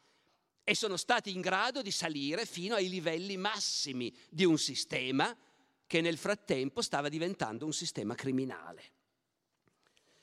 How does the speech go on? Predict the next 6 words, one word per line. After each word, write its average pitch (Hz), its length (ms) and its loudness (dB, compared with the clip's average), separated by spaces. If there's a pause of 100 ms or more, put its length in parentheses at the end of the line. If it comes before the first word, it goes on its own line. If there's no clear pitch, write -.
(1040)
Ecco, - 340 -4
questo 254 300 4
per 220 160 2
dire 214 220 2
appunto 196 440 0
come 185 420 0